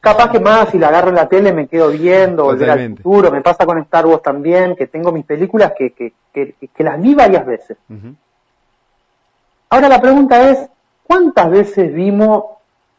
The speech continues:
Speaker 1: el segundo capítulo de la tercera temporada de Lost? Son descartables, man.
Speaker 2: Sí.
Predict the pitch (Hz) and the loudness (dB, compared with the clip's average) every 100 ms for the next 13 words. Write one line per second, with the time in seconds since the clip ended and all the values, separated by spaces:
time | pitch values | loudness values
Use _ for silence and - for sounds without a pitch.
0 | _ - 175 170 - 185 240 254 214 165 | _ -2 0 0 0 2 4 2 2 2
1 | 156 196 214 170 147 143 143 139 190 190 | 0 -4 -2 0 0 -2 -4 -2 0 0
2 | 190 156 139 147 165 170 147 131 104 - | 0 -4 -4 -2 0 2 0 -2 -4 -8
3 | _ _ _ _ _ _ _ _ _ _ | _ _ _ _ _ _ _ _ _ _
4 | _ _ _ _ _ - - _ _ _ | _ _ _ _ _ -20 -20 _ _ _
5 | _ _ _ _ _ _ _ _ _ - | _ _ _ _ _ _ _ _ _ -20
6 | _ _ _ _ _ _ - 339 311 220 | _ _ _ _ _ _ 0 2 2 0
7 | 220 285 214 185 - 151 123 _ _ 104 | 2 2 2 2 -2 -2 -10 _ _ -20